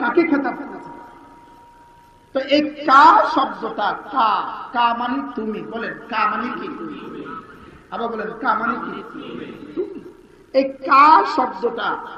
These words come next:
ভালোবাসার সবচেয়ে বড় নিদর্শন। বলেন, কা শব্দটা, কা। কাফ জবর কা, বলেন। এটা মানে তুমি। এটা মানে কি?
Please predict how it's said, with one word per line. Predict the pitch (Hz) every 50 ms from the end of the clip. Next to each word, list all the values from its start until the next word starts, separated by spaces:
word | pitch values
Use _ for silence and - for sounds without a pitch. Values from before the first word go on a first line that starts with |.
| - - - - - - - - -
ভালোবাসার | 160 208 254 269 277 269 269 269 277 - 311 330 - - -
সবচেয়ে | - - - - 359 - - - - - - 392 392
বড় | 359 359 339 311
নিদর্শন। | 269 247 196 214 - - - - - - - - - - - - - - - - - - - - - - - - - - - - 1077 1077 - - - - - - - - - - - - - - - - - - -
বলেন, | 240 247 247 214 196
কা | - 254 214 233 240 262 262 254
শব্দটা, | - 254 233 - - 220 208 - 190
কা। | - - - 247 214 208 185 160 - 220 208 196 - - - - 196 214 214 - - - - - 294 294 - - - - - - - -
কাফ | 285 247 262 277 330 - 262 185 269
জবর | 262 262 262 277 277 269 -
কা, | 285 220 196 - - -
বলেন। | 233 233 208 170 139 - - - - - - - - - - - - 170 - - - - - - - - -
এটা | 226 233 233 254 254
মানে | 254 269 269 294 302 302 262
তুমি। | 247 226 220 220 214 185 151 - - - - - - - - - - - - - - - - - - - _ _
এটা | - 185 226 233
মানে | 240 262 277 302
কি? | 302 - 277 233 -